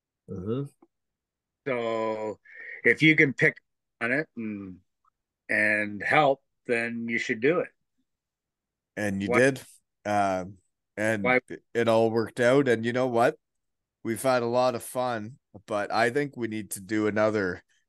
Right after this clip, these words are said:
Speaker 1: fishing day, um, like, chase deer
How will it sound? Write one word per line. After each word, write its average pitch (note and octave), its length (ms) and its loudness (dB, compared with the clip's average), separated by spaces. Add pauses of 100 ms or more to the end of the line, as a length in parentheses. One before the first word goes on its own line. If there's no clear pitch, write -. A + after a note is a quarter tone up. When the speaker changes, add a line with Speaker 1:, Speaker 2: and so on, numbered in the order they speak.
(320)
Speaker 1:
fishing D3 520 0
day, G#2+ 500 2 (560)
um, G2 560 0 (340)
like, G2+ 380 -4
chase C3 360 -2
deer B2 500 -4